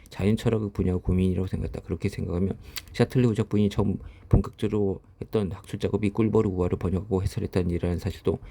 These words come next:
크게 이상하지 않다. 네덜란드 출신으로서 영국의 의사로 있던 버나드 맨더빌이 쓴 꿀버르 우화는 요즘에 주로 경제학에서 언급되는 고전이다. 그러니 당시에는 과학이 따로 떨어져 나온 학문이 아니었던 것처럼 경제학도 분리되어 있는 분야가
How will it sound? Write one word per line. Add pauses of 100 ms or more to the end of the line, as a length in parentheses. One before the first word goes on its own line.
(220)
크게
이상하지
않다.
네덜란드
출신으로서 (400)
영국의
의사로
있던 (380)
버나드
맨더빌이
쓴
꿀버르
우화는 (300)
요즘에
주로
경제학에서
언급되는
고전이다. (300)
그러니 (420)
당시에는
과학이
따로
떨어져
나온
학문이
아니었던
것처럼 (340)
경제학도
분리되어
있는
분야가